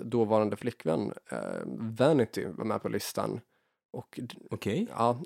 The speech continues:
Speaker 1: eh, hon
Speaker 2: Som
Speaker 1: som nämns i Heroin Diaries.
Speaker 2: Ja, precis.
Speaker 1: Att hon hade, hon hade väl någon popkarriär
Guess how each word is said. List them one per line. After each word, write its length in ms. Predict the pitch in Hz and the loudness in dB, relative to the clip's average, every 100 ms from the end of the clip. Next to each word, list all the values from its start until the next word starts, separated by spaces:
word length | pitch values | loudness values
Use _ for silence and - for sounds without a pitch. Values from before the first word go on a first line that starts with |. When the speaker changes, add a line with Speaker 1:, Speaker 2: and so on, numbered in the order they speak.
| - | -8
Speaker 1:
eh, 80 | 113 | -8
hon 80 | |
Speaker 2:
Som 340 | 120 - 127 131 | -2 4 8 8
Speaker 1:
som 160 | 143 | 8
nämns 320 | 131 127 117 - | 8 8 6 2
i 320 | 120 117 113 | 2 4 4
Heroin 400 | 101 117 113 113 | 4 6 8 8
Diaries. 520 | 120 107 98 110 - | 6 6 4 0 2
Speaker 2:
Ja, 140 | 110 110 | 2 2
precis. 400 | 104 98 - - | -2 -4 -6 -8
Speaker 1:
Att 120 | 113 | 0
hon 180 | 120 110 | 4 6
hade, 300 | 107 110 104 | 4 2 0
hon 200 | 123 123 | 0 2
hade 140 | 120 123 | 4 2
väl 160 | 117 | 2
någon 220 | 113 107 104 | 4 2 0
popkarriär 1500 | - - - - _ _ _ _ _ _ - 110 113 113 | -4 -8 -12 -20 _ _ _ _ _ _ -4 2 4 4